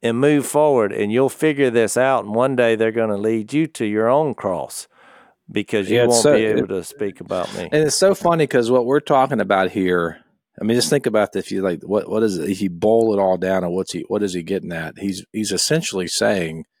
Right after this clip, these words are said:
Speaker 2: that the role of prophet, the role of priest, the role of king, the role of the temple, all,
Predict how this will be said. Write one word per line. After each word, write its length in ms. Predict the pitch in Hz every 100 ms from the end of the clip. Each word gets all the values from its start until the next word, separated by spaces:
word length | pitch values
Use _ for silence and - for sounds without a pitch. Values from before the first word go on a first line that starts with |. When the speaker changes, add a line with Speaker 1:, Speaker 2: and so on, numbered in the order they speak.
| _ _ _ _ _
Speaker 2:
that 160 | 117 -
the 80 |
role 320 | 92 104 110 98
of 120 | -
prophet, 500 | - 113 113 120 92
the 80 | 98
role 200 | 101 92
of 120 | -
priest, 300 | - 113 -
the 80 | 101
role 180 | 104 90
of 120 | -
king, 300 | - 113 107
the 100 | 92
role 200 | 92 95
of 60 | 82
the 80 |
temple, 560 | 87 - 117 117 110 104 _ _ _ _ _
all, 180 | 113 -